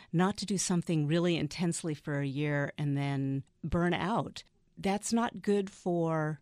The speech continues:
you, and it's not good for the art form, because the more seasoned performers, those who last longer, bring so much more to their, their field than somebody who's just starting out. And it's a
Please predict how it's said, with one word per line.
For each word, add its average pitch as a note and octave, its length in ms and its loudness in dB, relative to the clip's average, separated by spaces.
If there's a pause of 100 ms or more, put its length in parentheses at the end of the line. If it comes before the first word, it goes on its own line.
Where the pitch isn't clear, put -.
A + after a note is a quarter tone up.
you, G3 520 0
and G#3 100 2
it's F#3 180 -2
not F3 220 -4
good G3 220 -2
for - 120 -8
the F3 200 -4
art F3+ 200 -2
form, C#3+ 440 -2
because D#3 560 -4 (440)
the E3 120 2
more F3 220 2
seasoned A3 760 0
performers, E3 720 0
those E3+ 340 0
who G#3+ 140 -2
last E3 560 -4
longer, D#3 640 0 (340)
bring G3+ 260 2
so A3 420 2
much A3 260 2
more D#3+ 640 2
to D#3 320 -4
their, D3 300 -2
their D3 180 -2
field D#3 560 0 (160)
than D#3 300 2
somebody E3 380 2
who's C#3+ 280 -4
just - 280 0
starting D3+ 500 0
out. D3 360 -2
And E3+ 140 0
it's - 240 -6 (360)
a E3+ 140 -2